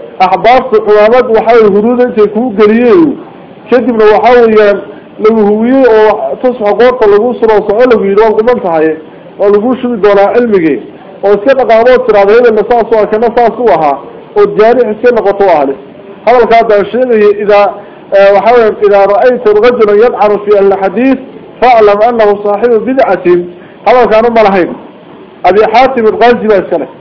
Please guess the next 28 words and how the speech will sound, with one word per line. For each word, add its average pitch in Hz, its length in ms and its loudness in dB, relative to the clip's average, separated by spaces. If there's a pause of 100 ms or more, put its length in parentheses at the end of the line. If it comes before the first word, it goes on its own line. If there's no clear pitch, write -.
(1080)
Hadalka 226 400 0
Abi 208 140 2
Xaatim 214 420 0
al-Raazi 202 400 0
baa 180 120 0
iska 170 180 -2
leh, 147 120 -6
sheekh. 120 180 -12 (3500)
Anigu 240 280 0
marka 202 220 -2
waxaa 202 240 2
weeyaan, 208 420 4 (840)
Caaisho 190 480 0
qofku 233 300 -2
wax 190 180 0
ka 220 140 0
sheega, 202 360 0
xataa 233 560 0
inuu 220 180 2
Islaam 214 300 0
yahay 196 160 0
ma 185 100 -2
aaminsani. 139 440 -6 (800)
Inuu 220 280 0
Islaam 214 380 0
yahay 185 200 0
ma 185 120 -2
aaminsani. 151 540 -4